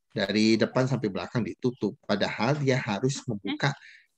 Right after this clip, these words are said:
eh, jendelanya untuk ada sirkulasinya, ya. Kemudian harus menggunakan masker, rajin cuci tangan, kemudian hidangan makanan, peralatan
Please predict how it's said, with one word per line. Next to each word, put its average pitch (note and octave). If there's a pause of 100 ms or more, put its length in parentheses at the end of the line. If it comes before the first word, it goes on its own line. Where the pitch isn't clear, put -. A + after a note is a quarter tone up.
(180)
eh, F#2+
jendelanya A2
untuk A#2+ (320)
ada A#2+ (160)
sirkulasinya, - (320)
ya. C#3 (480)
Kemudian C#3 (240)
harus C3
menggunakan A2
masker, F#2+
rajin G2
cuci -
tangan, F2+ (400)
kemudian A2+
hidangan G2
makanan, G2
peralatan F#2+